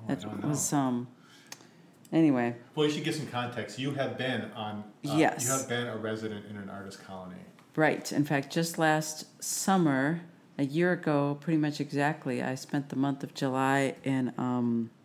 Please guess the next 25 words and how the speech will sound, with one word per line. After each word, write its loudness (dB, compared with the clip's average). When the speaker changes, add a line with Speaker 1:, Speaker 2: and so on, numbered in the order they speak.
Speaker 2:
Wyoming 6
at 0
this 2
Brush 2
Creek -2
Artist 2
Ranch. 2
And, 4
um, -2
so 0
it's 2
fascinating 4
to -4
hear. 4
And, 6
and, 6
and 0
similar 4
to -4
that, 4
there 2
were -2
authors 2
and -2
composers 0